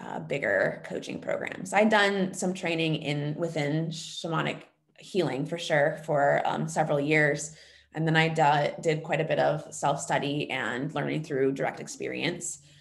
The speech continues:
Um, and then I jumped into a higher level coaching offer. Actually,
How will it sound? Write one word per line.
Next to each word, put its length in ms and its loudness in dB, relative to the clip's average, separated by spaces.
Um, 320 -2
and 160 0
then 300 6
I 200 4
jumped 260 -2
into 260 -2
a 60 2
higher 340 2
level 600 2
coaching 480 -4
offer. 560 -4
Actually, 540 0